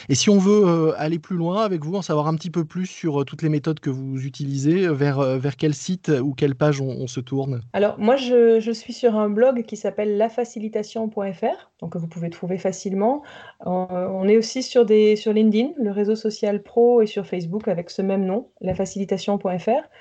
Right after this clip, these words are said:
Speaker 2: On organise aussi des, hum, des cafés, euh, des web cafés. On a décidé de, de, d'organiser des lives, euh, le vendredi après-midi autour de quatorze heures, ouverts à tous les gens qui veulent se connecter sur le lien qu'on va mettre en ligne pour, euh,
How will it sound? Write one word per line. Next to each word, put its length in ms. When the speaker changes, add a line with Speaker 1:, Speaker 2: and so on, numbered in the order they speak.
Speaker 2:
On 160
organise 400
aussi 280
des, 380
hum, 720
des 140
cafés, 600
euh, 380
des 140
web 180
cafés. 400
On 160
a 80
décidé 480
de, 180
de, 260
d'organiser 440
des 100
lives, 400
euh, 320
le 140
vendredi 420
après-midi 480
autour 220
de 80
quatorze 340
heures, 220
ouverts 300
à 80
tous 120
les 120
gens 160
qui 120
veulent 140
se 140
connecter 420
sur 140
le 80
lien 160
qu'on 140
va 120
mettre 240
en 60
ligne 260
pour, 240
euh, 260